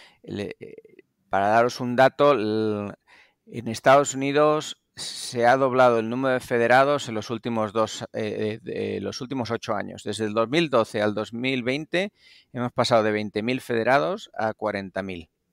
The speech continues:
¿vale? Cuarenta mil, si conoces un poco las cifras, estamos hablando del nivel de Italia y acercándonos a nivel de Francia,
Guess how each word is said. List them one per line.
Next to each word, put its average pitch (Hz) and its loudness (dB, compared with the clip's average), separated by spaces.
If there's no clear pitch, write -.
¿vale? 120 -16
Cuarenta 110 -4
mil, 151 2
si - -10
conoces 117 -6
un 120 -6
poco 120 0
las 110 2
cifras, 131 4
estamos 117 -4
hablando 127 4
del 120 2
nivel 104 0
de 104 -2
Italia 123 6
y 101 -4
acercándonos 113 -4
a 107 -2
nivel 101 -2
de 87 -10
Francia, - -8